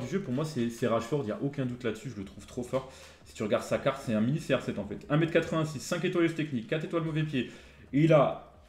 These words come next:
une vitesse de ouf, une finition correcte, parce que sur fifa, t'as pas besoin de beaucoup plus, il finit assez facilement les actions. Il a des stats en, en passe, euh,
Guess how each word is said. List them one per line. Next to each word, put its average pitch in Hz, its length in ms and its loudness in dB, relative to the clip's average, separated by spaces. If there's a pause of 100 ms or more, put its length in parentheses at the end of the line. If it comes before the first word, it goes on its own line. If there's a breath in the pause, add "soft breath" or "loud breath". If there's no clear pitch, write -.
(160)
une 185 100 0
vitesse 156 340 2
de 170 80 2
ouf, 147 420 0
une 151 140 4
finition 160 380 -2
correcte, 175 340 4
parce 123 120 -2
que - 80 -4
sur 120 180 -6
fifa, 139 260 -4
t'as 107 160 -4
pas 131 120 2
besoin 139 200 0
de 135 40 -2
beaucoup 117 240 -12
plus, 135 300 -10
il 104 60 -10
finit 107 340 -4
assez 120 220 -4
facilement 117 400 0
les 113 160 0
actions. 160 280 -4 (460 loud breath)
Il 147 80 2
a 156 60 6
des 151 100 2
stats 151 260 2
en, 131 320 2
en 131 120 2
passe, 131 320 0
euh, 101 180 0